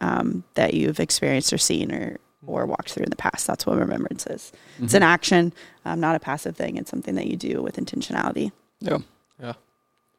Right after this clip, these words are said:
Speaker 2: Okay, so we have the formal <laughs> definition of remembering, but why the heck? Like, it, like, like, Janie, you said, if it's an action and it's not a passive thing, it's a choice that we have to make.
Speaker 1: Yeah.
Speaker 3: Yeah.
Speaker 2: Like, sometimes we remember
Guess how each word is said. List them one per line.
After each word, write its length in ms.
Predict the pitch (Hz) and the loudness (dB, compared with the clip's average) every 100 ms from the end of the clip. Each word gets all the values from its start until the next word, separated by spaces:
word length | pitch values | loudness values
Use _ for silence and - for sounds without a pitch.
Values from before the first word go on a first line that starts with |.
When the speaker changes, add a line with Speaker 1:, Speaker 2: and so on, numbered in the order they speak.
| _ _ _ _ _ _ - - | _ _ _ _ _ _ -12 2
Speaker 2:
Okay, 320 | 143 - 95 - | 4 4 0 0
so 220 | - 127 | 6 8
we 120 | 123 | 8
have 280 | 123 175 190 | 6 4 6
the 80 | 151 | 4
formal 520 | - - 131 135 113 | 4 4 8 8 8
<laughs> 140 | 101 87 | 6 4
definition 480 | - - - - | 4 2 2 2
of 140 | 80 - | 2 2
remembering, 540 | - - - - - - - _ _ _ _ _ _ _ - | 0 0 -2 -4 -6 -10 -20 _ _ _ _ _ _ _ 6
but 180 | 113 - _ _ _ _ _ - | 6 4 _ _ _ _ _ -6
why 420 | 107 101 151 240 | 4 8 8 8
the 140 | 220 107 | 6 6
heck? 380 | 110 - - - | 4 2 0 -4
Like, 240 | - 107 - - - _ _ _ | 2 2 0 -16 -20 _ _ _
it, 200 | 139 - | 6 6
like, 240 | 135 131 - | 8 6 8
like, 240 | 123 117 | 6 6
Janie, 240 | - 117 104 | 6 6 6
you 60 | 98 | 6
said, 340 | 107 95 - - _ _ _ - | 4 4 0 -12 _ _ _ 2
if 160 | 110 | 6
it's 140 | 123 123 | 6 6
an 80 | |
action 360 | 95 123 120 113 | 6 6 6 4
and 100 | 104 | 4
it's 100 | 101 | 6
not 100 | 101 | 4
a 40 | |
passive 340 | 101 104 104 - | 6 6 6 2
thing, 140 | 101 | 2
it's 120 | 101 | 4
a 60 | 113 | 6
choice 260 | - 185 - | 8 8 8
that 80 | |
we 80 | 95 | 6
have 120 | 82 | 4
to 100 | - | 4
make. 200 | 95 87 | 2 2
Speaker 1:
Yeah. 200 | - 175 185 - - - | 0 -4 -6 -14 -20 -6
Speaker 3:
Yeah. 80 | - | 0
Speaker 2:
Like, 220 | 202 - - _ - - 208 - | 0 0 -18 _ -20 -20 -20 0
sometimes 520 | - 147 143 143 120 | 6 8 10 8 8
we 120 | 123 | 8
remember 480 | 120 117 113 113 | 8 8 8 8